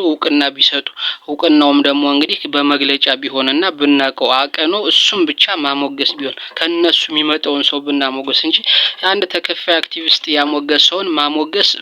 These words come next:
እ፣ ብናቆም። ምክንያቱም ይሄ ነው የአማራን አንድነትም ትግሉንም እየጎተተ የነበረው፣ እስካሁንም እየጎተተ ያለ፣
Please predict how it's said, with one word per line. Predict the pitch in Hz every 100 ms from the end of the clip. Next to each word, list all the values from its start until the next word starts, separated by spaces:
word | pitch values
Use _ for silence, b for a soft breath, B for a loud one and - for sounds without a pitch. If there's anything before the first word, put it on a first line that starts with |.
| 151
እ፣ | 143 135 131 135 135
ብናቆም። | 151 156 147 143 - - B B -
ምክንያቱም | - 156 151 170 165
ይሄ | - 180
ነው | 147 135
የአማራን | 143 139 147 147 143 139 143 147
አንድነትም | 143 147 151 151 - 220 220 -
ትግሉንም | 156 156 147 143
እየጎተተ | 143 147 143 143 - 147 143 135 131
የነበረው፣ | 135 143 139 139 175 196
እስካሁንም | - - - 196 156 147 143
እየጎተተ | 143 139 139 - -
ያለ፣ | 135